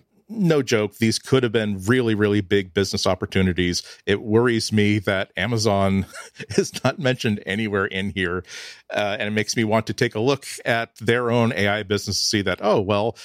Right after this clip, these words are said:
so did this financial services company ask Amazon's A I unit, "Hi, we would like you to create a magical tool that lets us provide context for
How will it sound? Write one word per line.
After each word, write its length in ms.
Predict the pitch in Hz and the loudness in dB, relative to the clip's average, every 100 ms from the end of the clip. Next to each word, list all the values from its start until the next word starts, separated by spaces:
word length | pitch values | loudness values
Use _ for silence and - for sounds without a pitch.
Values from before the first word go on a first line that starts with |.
| - | -12
so 300 | - 123 113 | -2 0 2
did 200 | 110 113 | 0 0
this 200 | 113 - | 0 -2
financial 340 | - 117 117 113 | -2 -2 -2 0
services 380 | 120 113 110 | 0 0 -4
company 500 | - 113 120 107 107 | 0 0 0 0 -2
ask 340 | - 104 104 - | -2 -4 -4 -4
Amazon's 540 | 131 156 127 110 104 | -2 0 2 2 0
A 140 | 101 107 | 0 0
I 160 | 98 | 0
unit, 340 | 113 104 95 92 | -2 -2 -2 -4
"Hi, 480 | - 113 165 95 90 - - - | -2 0 0 -2 -8 -12 -14 0
we 200 | 117 143 | 4 4
would 180 | 147 | 0
like 320 | 127 117 120 117 | 0 -2 -2 0
you 160 | 113 | 0
to 160 | - 110 | 0 -2
create 320 | - 110 107 | 2 0 0
a 20 | |
magical 460 | 98 107 117 113 104 | -2 -2 -2 -2 0
tool 340 | - 110 107 | 4 6 6
that 180 | 98 95 | 4 0
lets 260 | 110 - 110 | -2 0 0
us 200 | 98 - | 0 -2
provide 460 | - 98 101 98 | -2 2 2 -2
context 580 | - 104 107 98 90 - | -2 -2 -2 -4 -4 -2
for 260 | 98 92 | 2 2